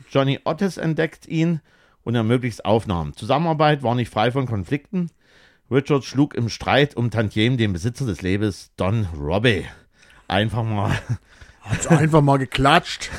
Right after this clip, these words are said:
Speaker 1: <laughs> Nach Zeit als Solokünstler gab's dann die Gründung Liveband The Upsetters. Tourneen durch Kentucky, Georgia und Tennessee kamen gut beim Publikum an. Es gab da auch eine frühe Version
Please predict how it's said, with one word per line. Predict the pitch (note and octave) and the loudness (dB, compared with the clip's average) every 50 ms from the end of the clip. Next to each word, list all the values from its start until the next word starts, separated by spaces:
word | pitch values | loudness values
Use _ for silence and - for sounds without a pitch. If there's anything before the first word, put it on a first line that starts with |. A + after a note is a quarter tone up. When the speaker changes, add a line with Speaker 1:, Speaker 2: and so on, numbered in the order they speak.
| - - - | -4 2 4
Speaker 1:
<laughs> | F#3+ - - - - A2+ - - - - - - - - - - - - | 4 4 4 2 -2 -4 -4 -6 -16 -18 -16 -16 -16 -16 -18 -18 -10 -2
Nach | A2+ A#2+ C3+ D#3 F3+ F3 - | 2 2 4 4 4 2 0
Zeit | - - - D3+ F3+ G3 - | -6 -2 2 2 2 4 2
als | D3 D3+ B2+ | 0 0 2
Solokünstler | - D3+ E3 F3+ D#3+ - C#3+ C3+ C3 - - C3+ E3+ E3+ D#3 | 2 0 2 2 2 2 2 0 0 0 2 2 2 2 0
gab's | D3+ C#3 C3 B2+ | -2 -4 -2 -2
dann | - C3+ | 0 -2
die | C3 A2+ | -2 -2
Gründung | - C#3+ C#3+ C#3+ C3+ A#2+ | -2 -2 0 0 0 2
Liveband | G2+ A2+ C3+ C3+ - C3+ C3+ C3 G2+ | 2 0 0 0 0 0 0 0 0
The | G2+ | -2
Upsetters. | - - C3 - - - F#2 F2+ - C#3+ D#3+ E3+ - - - _ _ _ _ _ _ _ _ _ _ _ | -2 -2 -4 -6 -4 -4 -4 0 0 0 0 0 -2 -8 -16 _ _ _ _ _ _ _ _ _ _ _
Tourneen | - A#2 A#2+ B2 C3 C#3+ D#3+ D#3 | -4 0 0 2 2 2 2 2
durch | C3+ B2+ B2 - | 2 2 0 0
Kentucky, | - A#2+ G#2+ F#2 A#2 C3+ D3 - D3+ D3 | -2 -4 -2 0 -2 -2 -2 -2 -4 -2
Georgia | C3+ - A#2+ C3 C#3 C3 C#3+ C3+ C3 | 0 0 0 0 2 2 2 2 2
und | F#2+ F2 G2+ | 0 -2 -2
Tennessee | - B2+ C3 C#3 C#3+ A#2+ - C3+ | -2 0 0 0 0 0 -2 -4
kamen | A#2 - - A2 G#2 G#2 | -4 0 0 0 0 0
gut | G2 B2+ A#2+ | -4 -4 -4
beim | - G2+ F#2 | -2 -2 -2
Publikum | F#2 A#2+ C#3 D3 C3+ - A#2 G#2+ | -2 -4 -6 -4 -4 -2 -2 -2
an. | F#2+ G#2 C3 D#3 | -2 -4 -4 -4
Es | D#3 G#2 G#2 - | -4 -6 -8 -4
gab | - A2 B2 - - | -2 -2 -2 0 0
da | B2+ G#2+ | -2 0
auch | - F#2+ A2+ | 0 0 0
eine | A#2 A#2 G2 | 0 0 -2
frühe | - - C#3 C#3 C#3 | -2 0 0 0 2
Version | B2+ B2 A2+ G#2+ G#2+ G#2+ A2+ A#2 | 2 0 0 2 0 0 0 -2